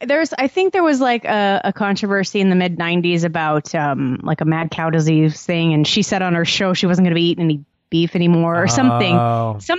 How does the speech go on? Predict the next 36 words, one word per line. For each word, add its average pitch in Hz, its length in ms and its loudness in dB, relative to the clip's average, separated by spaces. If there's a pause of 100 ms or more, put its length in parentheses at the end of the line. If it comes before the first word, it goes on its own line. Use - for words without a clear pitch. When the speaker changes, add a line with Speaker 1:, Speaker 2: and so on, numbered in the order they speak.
Speaker 1:
I 277 120 0
don't 320 140 2
really 294 180 2
know 262 120 2
the 233 60 -2
details, 220 420 -2
but 196 200 -4
it, 208 360 -2
it, - 100 -8 (100)
obviously 226 420 0
they, 202 320 0
that 175 240 -4
didn't 175 300 0 (100)
start 202 400 -2
it, 156 240 -4
but 190 140 -2
maybe, 190 280 0
like, 175 260 -4
that, 160 300 -4
I 180 120 -4
feel 190 160 -2
like 180 120 -2
maybe 165 220 0
it 104 120 -4 (520)
re-, 175 220 2 (180)
re-, 165 320 0 (240)
pop-, 147 160 -4 (220)
made 165 180 0
it 170 60 -2
Speaker 2:
Rekindled 131 60 -4
it, - 20 -10
Speaker 1:
popular 165 400 -2
Speaker 2:
yeah. 208 100 2
Speaker 1:
again. 285 220 2
<laughs> 359 40 4
Yeah. 226 220 0